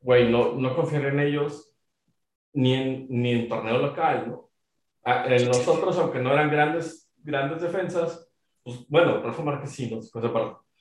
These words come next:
Speaker 1: Pero aunque no fueran grandes defensas, en torneo local sí confiabas. Claudio Suárez, ¿no?
Speaker 2: Sí, claro. No, no, y como lo dices, pues, el Rafa Márquez, ¿cuánto te duró, güey? <laughs>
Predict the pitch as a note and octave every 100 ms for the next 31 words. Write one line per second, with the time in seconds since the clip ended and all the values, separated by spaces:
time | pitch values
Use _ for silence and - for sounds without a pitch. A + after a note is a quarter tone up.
0 | _ _ _ _ _ - A#2+ G#2+ G2+ -
1 | A2 A2+ A#2+ D#3+ D#3 D#3+ D#3+ D3 C#3 D3+
2 | E3 - - - A#2 G#2+ G#2 A2+ A2+ C3
3 | D3 B2 B2 - - A#2+ G#3 F3 - -
4 | B2 - _ - _ _ - C3+ C3 C#3
5 | - - A#2+ - _ - - _ _ _
6 | - E3+ - D3 C3+ A#2 C#3 F3+ F3+ E3+
7 | C3+ C#3 B2 F3 D#3 A#2 - _ _ _
8 | - A#2 - - - - - A2+ A2+ D#3+
9 | D#3+ C#3+ E3+ - B2+ D3 - G#2+ G2+ D3+
10 | G#3+ A#2 - - -